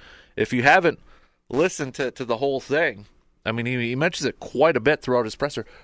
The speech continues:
but to put players in a position to affect games, put them in a position to succeed.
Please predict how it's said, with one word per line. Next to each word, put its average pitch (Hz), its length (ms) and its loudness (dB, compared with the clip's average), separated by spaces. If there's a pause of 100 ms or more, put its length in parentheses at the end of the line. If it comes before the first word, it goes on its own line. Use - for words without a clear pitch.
(140)
but 151 220 6 (240)
to 131 160 -4
put - 460 0 (540)
players 131 520 0
in 98 140 -8
a 98 40 -6
position 110 760 -4 (240)
to 117 140 -4
affect 107 300 -2
games, 101 200 -2 (140)
put 160 300 0
them 143 200 2
in 120 160 -4
a 110 60 -2
position 113 720 -2
to 123 480 0 (400)
succeed. - 880 -2